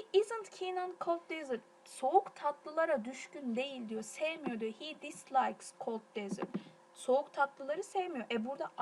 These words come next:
ice cream var. Dondurma var. Soğuk tatlının babası. Bunu da eledik. Geriye ne kaldı? Direkt bakın. Üç bilgiyle tık tık tık şıkları eledik. Geriye D seçeneği kaldı. Tomato soup. Domates çorbası.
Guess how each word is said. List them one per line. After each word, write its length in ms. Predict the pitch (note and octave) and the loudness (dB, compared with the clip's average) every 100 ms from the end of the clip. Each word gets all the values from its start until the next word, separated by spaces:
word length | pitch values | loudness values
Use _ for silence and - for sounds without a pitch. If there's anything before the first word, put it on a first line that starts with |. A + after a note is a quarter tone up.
| C4 | 4
ice 100 | F4 - - - | 4 -4 -8 -4
cream 320 | D#4 B3+ A3+ | -4 -2 -2
var. 220 | A3+ D4 - - - - | -2 -4 -10 -20 -20 -4
Dondurma 560 | A#3 A#3 A#3+ C4 C#4+ D4 | 0 0 0 -2 0 2
var. 220 | A#3+ C4+ - - - | 2 2 -2 -20 -20
Soğuk 560 | - A#3 A#3+ C#4 - - | -6 -2 0 -2 -6 -6
tatlının 520 | - A3+ A#3 A3 G#3 G3 | 0 0 0 -2 0 0
babası. 600 | G3+ G3+ G3+ G#3+ A3+ F#4 - F#3+ - | 2 0 -2 -6 -4 -6 -8 -8 -6
Bunu 220 | A#3 B3 C#4 | -2 0 2
da 80 | |
eledik. 520 | - A3 G3+ G3 A3 - - - - - | 2 2 -4 -4 -4 -4 -6 -8 -10 -4
Geriye 260 | C4 D4+ G4+ | -2 0 -2
ne 160 | A#4 | -4
kaldı? 440 | A#4+ D#4+ C4 A#3 C5 - | 0 2 2 2 -4 -2
Direkt 320 | G4+ F#4+ - | 0 0 0
bakın. 320 | E4+ C4+ A3+ - - | 0 -2 -8 -12 -4
Üç 260 | A4 - - | -2 -2 -4
bilgiyle 500 | D4+ B3+ C#4 C#4+ G4+ - - - - | -6 -4 -6 -2 -4 -4 -18 -20 -6
tık 220 | G4+ F#4+ - - - | -4 -4 -8 -16 -6
tık 180 | D4+ - - | -6 -8 -8
tık 260 | - G4 - | -2 -2 -2
şıkları 400 | - E4+ D4 D4 | -6 -2 2 4
eledik. 420 | C#4+ A#3+ G#3+ G#3 | 2 0 -2 -4
Geriye 360 | F4 F#4 F4+ G#4+ - - - | -2 0 0 0 0 -2 0
D 140 | G4+ | -2
seçeneği 480 | C5 G4+ - C4+ A#3 | -2 -6 -6 -4 -4
kaldı. 320 | A3 A3+ G#3+ | -2 -4 -4
Tomato 500 | A3+ - F4+ F#4 F4 | -8 -6 0 2 2
soup. 360 | D4 - G#3 G#3 - - - - | -4 -4 -6 -8 -12 -20 -12 -6
Domates 380 | D4 E4 F4 - | -4 -2 -6 -6
çorbası. 500 | - G3+ G#3 - | -4 -4 -6 -10